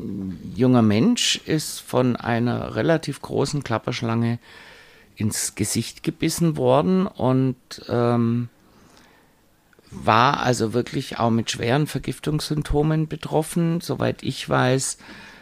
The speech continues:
lag er eine ganze Zeit im Koma. Und wenn ich mir jetzt ausmale, was passiert, wenn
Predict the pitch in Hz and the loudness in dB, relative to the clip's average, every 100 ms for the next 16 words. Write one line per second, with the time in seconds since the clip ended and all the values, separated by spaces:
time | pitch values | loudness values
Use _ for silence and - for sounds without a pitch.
0 | - - 101 113 120 131 113 113 123 - | -20 -4 2 4 4 0 0 0 0 -2
1 | - - 110 73 117 - 92 117 151 170 | -6 -2 0 0 -6 -4 -2 2 2 2
2 | 185 - - - - - - _ - 131 | 0 -4 -16 -20 -20 -20 -20 _ 2 4
3 | 131 123 - - - - - _ _ - | 4 2 -4 -12 -14 -20 -20 _ _ -20
4 | - 107 123 143 135 123 120 117 110 - | -10 0 2 2 2 2 2 2 0 -4
5 | 107 135 165 147 120 120 127 123 107 - | 2 2 2 2 4 6 4 2 -2 -4
6 | - 117 - - 151 156 147 - - 117 | 0 0 0 -4 4 4 2 -8 -6 0
7 | 120 123 123 | 2 2 -2